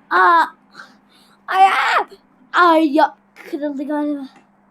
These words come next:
Ay, ben bayılacağım. Ben bayılacağım. E, bayılmadı ki bu.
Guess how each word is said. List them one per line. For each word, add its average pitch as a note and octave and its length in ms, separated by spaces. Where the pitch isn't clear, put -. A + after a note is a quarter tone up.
Ay, D4+ 240
ben D4+ 240
bayılacağım. D4+ 680
Ben C#4 520
bayılacağım. B3+ 1120
E, B3 120
bayılmadı F#4+ 520
ki A4 80
bu. E4+ 520